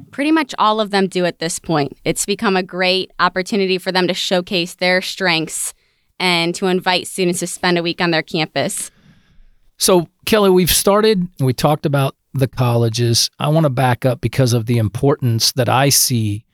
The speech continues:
Speaker 2: and the ramifications for the Cardinal Newman Society to bring the Newman Guide down to the K through twelve market. As a father who grew up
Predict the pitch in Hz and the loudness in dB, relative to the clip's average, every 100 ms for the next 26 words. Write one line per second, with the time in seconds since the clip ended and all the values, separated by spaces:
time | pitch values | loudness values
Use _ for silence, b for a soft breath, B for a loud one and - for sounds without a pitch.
0 | _ _ - 123 113 131 131 120 117 - | _ _ -2 0 2 2 2 0 -4 0
1 | 165 156 - 117 101 - - _ _ _ | 2 2 2 0 0 -2 -6 _ _ _
2 | - 123 113 - 147 147 139 131 131 127 | 0 2 2 0 2 4 4 2 2 2
3 | - - 123 117 101 - 110 104 147 180 | 0 0 2 2 0 -2 -2 2 4 4
4 | 156 135 135 202 240 139 113 110 107 104 | 4 4 4 4 4 2 2 0 0 -2
5 | - _ _ _ 131 135 131 131 107 - | -6 _ _ _ 0 2 2 0 -2 0
6 | 123 110 113 - 117 104 104 92 - - | 0 2 -4 0 -2 0 -2 -2 -4 -10
7 | _ _ _ _ _ _ _ _ 151 156 | _ _ _ _ _ _ _ _ 2 2
8 | 135 175 160 143 101 92 - 147 117 135 | 2 2 2 2 -2 -8 -4 -4 2 2
9 | 151 143 135 | 4 4 0